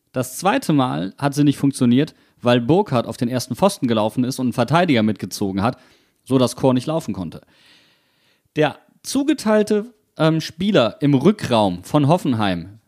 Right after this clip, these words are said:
war meiner Meinung nach, ähm, Kramaric. Oder Kramaric.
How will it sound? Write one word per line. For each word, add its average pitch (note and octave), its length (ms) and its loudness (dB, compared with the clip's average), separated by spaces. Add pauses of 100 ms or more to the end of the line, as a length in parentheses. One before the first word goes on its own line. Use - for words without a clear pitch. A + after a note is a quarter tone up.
(300)
war A#2+ 320 0
meiner E3+ 360 2
Meinung A#2+ 360 2
nach, A2+ 280 -4 (320)
ähm, A#2+ 260 -4 (120)
Kramaric. A#2 680 -4 (400)
Oder G#2 160 -4
Kramaric. G2 560 -4